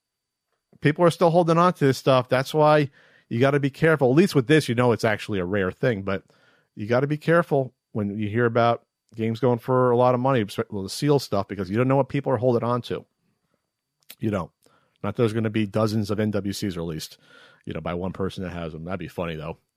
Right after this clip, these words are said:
It's like, "Oh, I, I got, uh, I got, I got the, the, the, the, the two seventy series.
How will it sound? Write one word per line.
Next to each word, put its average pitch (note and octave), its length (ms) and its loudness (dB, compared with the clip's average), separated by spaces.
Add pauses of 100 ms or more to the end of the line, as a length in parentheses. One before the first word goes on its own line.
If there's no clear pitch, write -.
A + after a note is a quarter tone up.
(120)
It's - 80 -20
like, G3+ 120 2
"Oh, F3 40 6
I, C3 180 4
I C#3+ 60 4
got, D#3+ 200 6
uh, D#3 220 6
I D3+ 80 6
got, D3+ 240 4 (160)
I D3+ 100 2
got F#3 200 4
the, D#3 80 2
the, D3+ 200 2
the, D3 140 0
the, C#3+ 160 2
the C3+ 220 -2
two - 200 2
seventy G3+ 480 4
series. G2+ 520 0